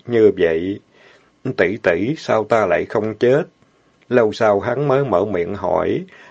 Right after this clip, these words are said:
Ninh tiên tử nước mắt như mưa lớn tiếng gắt. "Không cho ngươi nói bậy, tiểu tặc của ta vĩnh viễn sẽ không chết." "Vĩnh viễn sẽ không chết? Tưởng ta là yêu tinh không già à?"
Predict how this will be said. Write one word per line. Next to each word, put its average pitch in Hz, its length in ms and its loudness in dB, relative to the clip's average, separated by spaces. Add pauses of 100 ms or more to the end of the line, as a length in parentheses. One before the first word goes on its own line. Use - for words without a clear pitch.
(200)
Ninh 131 220 2
tiên 123 260 4
tử 95 240 0
nước 151 260 0
mắt 156 140 -4 (100)
như 120 180 0
mưa 113 240 2
lớn 113 320 2
tiếng 139 240 2
gắt. 147 220 2 (760)
"Không 139 300 2
cho 143 140 6
ngươi 131 280 6
nói 175 300 0
bậy, 90 320 0 (140)
tiểu 104 280 2
tặc 98 240 0
của 135 200 2
ta 123 240 2
vĩnh 139 220 0
viễn 101 220 0
sẽ 147 220 -2
không 120 360 0
chết." 147 220 2 (920)
"Vĩnh 131 360 0
viễn 87 220 -4
sẽ 117 260 0
không 107 320 0
chết? 143 240 6 (540)
Tưởng 110 280 2
ta 113 200 4
là 95 120 2
yêu 117 340 0
tinh 123 220 2
không 113 300 -2
già 87 260 4
à?" 80 460 -2